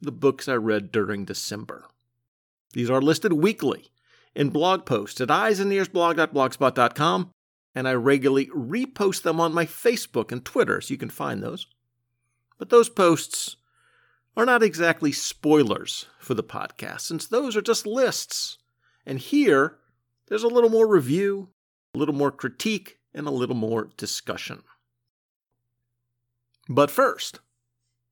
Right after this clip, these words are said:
a little feedback. I mentioned that one of the issues I recently read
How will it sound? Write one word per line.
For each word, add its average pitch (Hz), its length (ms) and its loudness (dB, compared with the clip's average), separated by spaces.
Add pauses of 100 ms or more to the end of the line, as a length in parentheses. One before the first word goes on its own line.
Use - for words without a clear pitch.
(320)
a 165 60 -2
little 226 220 0
feedback. - 560 -14 (640)
I 151 80 -2
mentioned 208 580 2
that 143 260 2
one 175 220 0
of 170 100 2
the 151 160 6
issues 170 360 2
I 143 60 4
recently 139 500 0
read 135 500 2